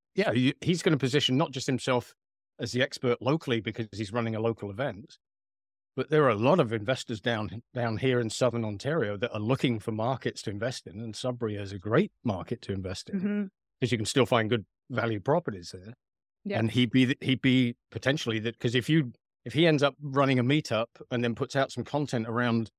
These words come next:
Speaker 1: and keywords it f-, with Sudbury and real estate investing, if I start to Google, "I'm thinking of investing in real estate investing in Sudbury," chances are his content's gonna come up,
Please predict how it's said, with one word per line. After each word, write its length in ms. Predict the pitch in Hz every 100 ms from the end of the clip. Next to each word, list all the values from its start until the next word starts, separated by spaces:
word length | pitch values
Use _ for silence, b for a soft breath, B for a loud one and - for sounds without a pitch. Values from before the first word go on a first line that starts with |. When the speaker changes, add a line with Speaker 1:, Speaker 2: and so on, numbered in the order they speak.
| _ -
Speaker 1:
and 120 | 113
keywords 540 | - 147 139 113 98 113
it 120 | - _ -
f-, 80 | 110
with 160 | 113 107
Sudbury 480 | - 120 113 127 117
and 140 | 110
real 160 | 113 165
estate 260 | 156 - 101
investing, 580 | 98 95 - - 123 143 _ _ _ _ _ _ _ _ _ -
if 140 | 117
I 120 | 131
start 320 | 135 - 127 -
to 80 |
Google, 420 | 110 135 127 113 110
"I'm 140 | 110
thinking 280 | 110 127 123
of 80 | 107
investing 480 | 110 123 - 120 110
in 100 | 110
real 240 | 113 120 120
estate 220 | 117 123
investing 300 | 117 117 120
in 100 | 104
Sudbury," 480 | 104 151 - 101 113 _ _ _ _ -
chances 440 | - 127 123 113
are 220 | 135 110
his 200 | 87 120
content's 460 | - 123 110 113 120
gonna 160 | 110 104
come 180 | 120
up, 200 | 185 -